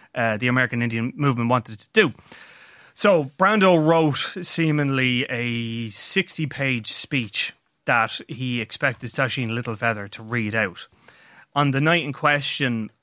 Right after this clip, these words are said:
uh, she walked up to the dais, was told prior to that that she only had sixty seconds and that if she went over it, she could potentially be arrested. On the night, she accepted the speech, refused it from Roger Moore and, uh, Liv Ullman,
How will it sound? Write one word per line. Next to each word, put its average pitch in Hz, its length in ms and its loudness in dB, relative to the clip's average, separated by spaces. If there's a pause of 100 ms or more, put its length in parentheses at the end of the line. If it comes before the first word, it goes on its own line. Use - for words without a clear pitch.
(120)
uh, 117 360 0 (180)
she - 160 -12
walked 147 280 2
up 139 100 -2
to 131 80 -8
the 117 100 -6
dais, 113 560 0
was 127 180 -6
told 143 420 0
prior 143 440 2
to - 160 -14
that 113 400 -2
that 113 260 -2 (300)
she - 160 -8
only 131 180 -2
had 117 100 -6
sixty - 360 -4
seconds 110 500 -4 (400)
and 135 160 0
that 131 100 2
if 123 120 -4
she 139 100 -4
went 135 300 0
over 127 400 2
it, 110 80 -10
she - 140 -8
could - 140 -20
potentially 135 520 -6
be 120 180 -4
arrested. 117 600 -4 (1040)
On 165 220 6
the 156 80 6
night, 147 280 2
she 131 200 -4
accepted 147 460 -2
the 127 80 -8
speech, - 460 -4
refused 160 520 2
it 139 100 0
from 127 220 -6
Roger 127 340 0
Moore 120 300 -2
and, 113 140 -4
uh, 117 220 0
Liv 117 220 -2
Ullman, 113 440 -4